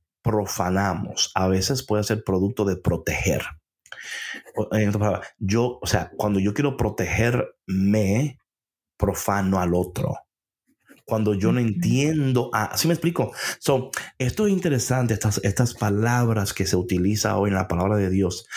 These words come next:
Speaker 1: de meditarlas antes de, de leer todo el texto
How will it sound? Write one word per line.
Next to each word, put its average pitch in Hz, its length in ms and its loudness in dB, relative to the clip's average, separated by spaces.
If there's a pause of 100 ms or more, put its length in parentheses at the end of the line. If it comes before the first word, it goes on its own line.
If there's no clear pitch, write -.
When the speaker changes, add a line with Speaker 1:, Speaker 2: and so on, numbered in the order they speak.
(220)
Speaker 1:
de 110 160 0
meditarlas 113 1120 0
antes 123 300 0
de, 120 360 0
de 104 160 0
leer 98 300 2
todo 98 200 2
el 87 160 -2
texto - 560 -2